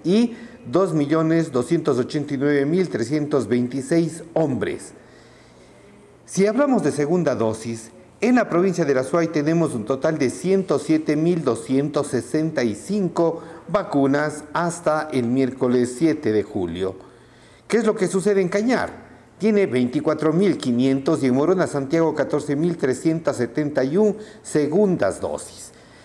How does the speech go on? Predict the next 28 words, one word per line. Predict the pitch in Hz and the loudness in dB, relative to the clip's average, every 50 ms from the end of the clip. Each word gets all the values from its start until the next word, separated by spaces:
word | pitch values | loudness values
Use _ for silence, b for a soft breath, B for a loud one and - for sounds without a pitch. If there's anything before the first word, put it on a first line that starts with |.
| B B B B B B | B B B B B B
Si | B - 185 208 | B -2 0 0
hablamos | 220 226 240 285 285 277 254 - | 2 4 2 2 4 4 2 2
de | - 139 | 2 0
porcentajes, | - - 131 123 160 160 160 - 185 160 175 180 139 120 | 0 0 -2 0 -2 0 0 0 0 0 -2 -2 0 0
recordemos | 131 135 139 156 156 143 175 175 170 160 160 | -2 0 0 -2 0 2 2 2 2 0 0
que | - 139 127 | -2 -2 -2
se | 135 131 | -2 -2
pretende | - 135 139 139 - 208 202 165 139 | 0 -2 -2 0 2 2 2 2 2
alcanzar | 123 117 - 131 127 - - 160 151 151 147 151 B B B B | 0 0 0 -2 -2 -2 0 0 0 0 -2 -6 B B B B
alrededor | B - 135 160 165 165 170 165 190 180 | B 0 0 2 2 2 2 4 4 2
del | 170 147 - | 2 0 0
setenta | - 156 151 - 202 202 196 - 139 - | 0 -2 0 0 0 0 0 -2 -2 -2
por | 113 104 | -2 -4
ciento | 104 - - 208 214 190 170 - 110 | -4 -2 0 0 0 0 0 0 0
de | 104 101 | 2 2
la | 90 90 - | 0 0 0
población. | 110 101 92 82 82 - - - 78 - - - B B B B B B B B B - | -2 -2 -2 -4 -6 -8 -8 -8 -8 -8 -10 -14 B B B B B B B B B -2
¿Qué | 233 247 | 0 0
significa | 240 240 226 226 226 220 208 220 233 214 - 202 208 214 | 0 2 2 2 2 2 2 0 -4 -2 0 2 2 2
esto? | 170 - - - - - - B B B B B B B | 0 -2 -6 -14 -16 -18 -20 B B B B B B B
El | B 165 170 196 | B 0 0 0
Azuay | 196 185 254 262 247 240 | 0 2 2 0 0 0
tiene | 240 226 233 220 202 156 | 0 0 2 2 2 2
dieciséis | 127 147 147 147 190 170 - 226 233 208 - | 2 0 0 -2 -4 -4 -2 -2 -2 -2 -2
punto | - 214 214 202 208 165 | -2 -2 -2 0 0 -2
siete | - - 196 202 196 190 | -2 -2 -4 -2 -2 -2
por | 180 - 143 | -2 -2 -6
ciento | 131 - - 208 202 196 202 208 196 190 190 | -4 -2 -2 -2 0 0 0 0 0 0 -2